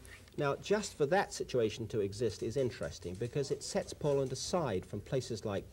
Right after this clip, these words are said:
uh, Czechoslovakia or the Soviet Union. Now, in the case of the present strikes,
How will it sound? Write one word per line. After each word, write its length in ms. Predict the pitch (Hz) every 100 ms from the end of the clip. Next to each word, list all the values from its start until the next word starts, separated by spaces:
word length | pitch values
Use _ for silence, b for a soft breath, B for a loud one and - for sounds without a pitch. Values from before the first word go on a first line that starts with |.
| 98
uh, 60 | 85
Czechoslovakia 840 | - 139 - 104 120 117 95 85
or 100 | 90
the 80 | 98
Soviet 360 | - 104 78
Union. 280 | 101 101 - - - B B B B B 151
Now, 160 | 143
in 120 | 135
the 80 | 131
case 300 | 139 196 190
of 60 | -
the 80 | 143
present 320 | 135 120 -
strikes, 500 | - 107 98 -